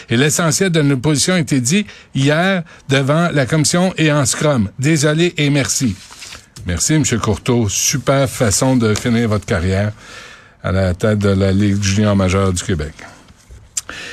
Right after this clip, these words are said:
Il y a un article aussi qui est sorti hier. En fait, euh, tu sais, on apprenait qu'une enseignante est morte poignardée en classe en France. Et, euh, du, le même jour, il y a un sondage qui sortait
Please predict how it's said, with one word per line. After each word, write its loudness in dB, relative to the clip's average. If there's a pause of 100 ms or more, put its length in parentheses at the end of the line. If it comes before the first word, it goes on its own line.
(140)
Il -2
y 4
a 4
un 2
article 0
aussi 0
qui 0
est 2
sorti 0
hier. 2
En 0
fait, -2
euh, 0
tu -4
sais, 2
on 2
apprenait 0
qu'une 0
enseignante 0
est 2
morte 0 (120)
poignardée 0
en 0
classe -2
en 0
France. 0 (480)
Et, 4
euh, 2 (160)
du, 0
le 2
même 2
jour, 2 (260)
il -2
y 2
a 2
un 0
sondage 0
qui -4
sortait -2